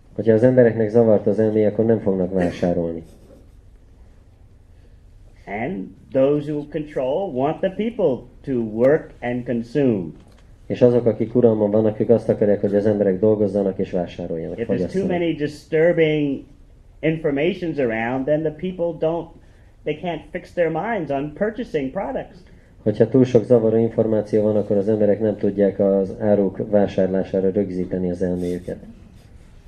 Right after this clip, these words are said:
Speaker 2: These are the simple facts of material life.
Speaker 1: Ezek az anyagi, eh, életnek az egyszerű tényei.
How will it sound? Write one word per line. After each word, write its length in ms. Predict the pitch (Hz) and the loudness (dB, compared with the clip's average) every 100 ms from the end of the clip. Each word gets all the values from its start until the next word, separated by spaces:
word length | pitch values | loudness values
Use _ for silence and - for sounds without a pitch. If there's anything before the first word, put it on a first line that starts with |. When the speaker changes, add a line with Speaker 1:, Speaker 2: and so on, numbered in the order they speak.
| - - - - - - - - - - - - - - - - - 90 | -20 -20 -20 -20 -20 -20 -20 -20 -20 -20 -20 -20 -20 -20 -20 -20 -20 -12
Speaker 2:
These 180 | 104 127 | -8 -4
are 140 | 143 | -2
the 80 | 147 | 0
simple 320 | 151 143 143 135 | 0 -2 -4 -4
facts 340 | 131 113 - | -4 -4 -6
of 100 | 104 | -6
material 400 | 92 90 95 90 | -4 -4 0 0
life. 220 | 80 69 - - - | -2 -8 -14 -20 -12
Speaker 1:
Ezek 260 | 107 98 101 | -2 0 4
az 140 | 101 | 4
anyagi, 580 | 113 110 101 104 110 - - | 4 4 2 2 0 -2 -2
eh, 300 | 98 98 - | 0 0 2
életnek 460 | 110 101 98 95 | 2 2 2 -2
az 100 | 98 | 0
egyszerű 360 | 101 101 101 92 | 0 0 -2 -4
tényei. 500 | 90 95 87 85 85 | -2 -2 -2 -4 -8